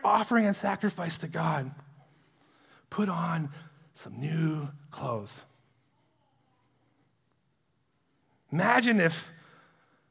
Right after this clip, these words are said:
your new life was a life of, of compassion, kindness.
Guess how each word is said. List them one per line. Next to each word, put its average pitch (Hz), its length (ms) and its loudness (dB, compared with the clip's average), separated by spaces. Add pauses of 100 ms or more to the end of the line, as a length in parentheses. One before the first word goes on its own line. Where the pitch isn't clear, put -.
(220)
your 180 140 4
new 208 260 4
life 175 220 4
was 170 100 0
a 170 40 -2
life 202 180 2
of, 190 80 0
of 165 200 0
compassion, 156 1000 -2 (4000)
kindness. 180 1000 0